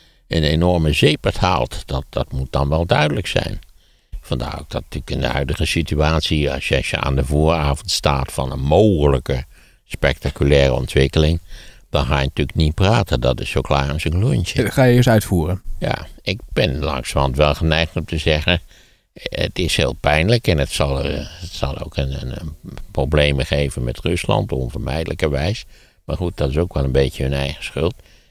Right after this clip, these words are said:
Speaker 1: Ik denk dat praktisch de enige oplossing is dat je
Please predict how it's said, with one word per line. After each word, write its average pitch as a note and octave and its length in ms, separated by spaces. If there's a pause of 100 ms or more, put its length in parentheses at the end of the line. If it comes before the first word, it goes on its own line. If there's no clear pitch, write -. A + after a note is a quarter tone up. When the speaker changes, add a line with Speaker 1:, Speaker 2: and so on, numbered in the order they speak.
(120)
Speaker 1:
Ik D2+ 180
denk - 220
dat - 140 (120)
praktisch - 420
de - 80
enige C#2 260
oplossing C#2 600
is C#2+ 220
dat B1+ 240
je C2+ 300